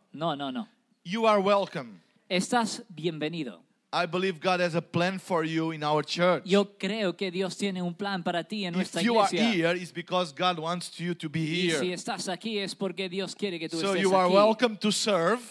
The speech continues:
Speaker 1: Entonces, estás bienvenido para servir
Speaker 2: in the area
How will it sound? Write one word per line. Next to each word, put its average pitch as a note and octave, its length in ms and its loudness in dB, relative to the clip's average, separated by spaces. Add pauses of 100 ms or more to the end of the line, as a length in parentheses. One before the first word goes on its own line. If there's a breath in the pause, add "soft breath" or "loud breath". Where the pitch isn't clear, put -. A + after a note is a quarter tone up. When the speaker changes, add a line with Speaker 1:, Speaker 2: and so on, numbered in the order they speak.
Speaker 1:
Entonces, F#3+ 680 -2
estás E3 400 -10
bienvenido F3+ 420 -2
para D#3 140 -6
servir D#3 420 -6 (340)
Speaker 2:
in D3 200 -12
the C#3+ 180 -8
area B2+ 680 -4